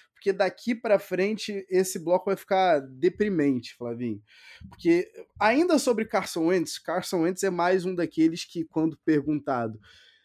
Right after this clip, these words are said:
"Você se vacinou?", ele fala que é uma decisão pessoal e ele prefere não responder.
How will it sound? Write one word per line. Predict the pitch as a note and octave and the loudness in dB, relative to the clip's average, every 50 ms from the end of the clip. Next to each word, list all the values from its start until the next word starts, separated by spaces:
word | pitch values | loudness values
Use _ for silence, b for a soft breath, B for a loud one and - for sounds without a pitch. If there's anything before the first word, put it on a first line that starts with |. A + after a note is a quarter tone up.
| b b b _ _ _ _ | b b b _ _ _ _
"Você | C#3 D3+ D3 - A#3 | -4 -2 -2 0 -2
se | - - F3+ | -2 -2 -2
vacinou?", | D#3+ D3+ C#3+ - - D#3 D#3+ E3+ E3 - A2 - _ _ _ _ _ _ _ _ _ _ _ | -2 -2 -2 0 2 4 6 6 6 6 4 0 _ _ _ _ _ _ _ _ _ _ _
ele | - B2 B2+ B2+ C3 | -6 -4 -4 -4 -4
fala | B2 - - B2+ A#2+ A#2+ A#2 | -8 -6 -4 -4 -4 -4 -6
que | - - | -8 -8
é | B2+ | -8
uma | B2 A#2+ B2 A#2+ | -6 -4 -6 -6
decisão | A#2+ A#2 - - B2 A#2 A#2 A2+ | -8 -10 -12 -12 -10 -10 -10 -10
pessoal | - - C3+ - - - - D#3 B2+ B2+ C#3 E3 E3 - _ _ _ _ _ _ _ | -8 -8 -10 -8 -8 -6 -4 -4 -2 -2 -4 -4 -6 -10 _ _ _ _ _ _ _
e | - D3+ | -6 -4
ele | E3+ D3+ A#2 A#2 | -2 -2 -2 -4
prefere | - - A#2+ A#2 - - G#2 G2 G2+ G2+ | -6 -8 -10 -10 -10 -10 -10 -8 -8 -8
não | G2 F#2+ | -8 -8
responder. | G#2 G#2+ G#2+ - _ C#3+ D3 D3+ D3 C3 A2+ A2 | -10 -10 -12 -10 _ -6 -4 -2 -2 -2 -4 -6